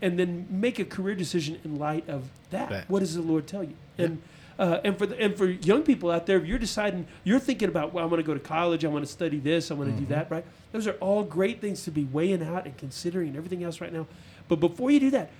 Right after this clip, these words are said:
Speaker 1: step back and, and just say, "Look, who do I wanna be? Do I, do I wanna be a person who serves the Lord?"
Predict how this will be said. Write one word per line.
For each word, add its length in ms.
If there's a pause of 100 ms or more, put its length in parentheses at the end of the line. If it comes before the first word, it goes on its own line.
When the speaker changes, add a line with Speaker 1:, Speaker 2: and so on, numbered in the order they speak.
(100)
Speaker 1:
step 400
back 280 (640)
and, 180 (100)
and 220
just 220
say, 200
"Look, 200 (180)
who 220
do 120
I 120
wanna 240
be? 300 (640)
Do 160
I, 40 (480)
do 100
I 40
wanna 200
be 180
a 40
person 460
who 180
serves 720 (600)
the 100
Lord?" 340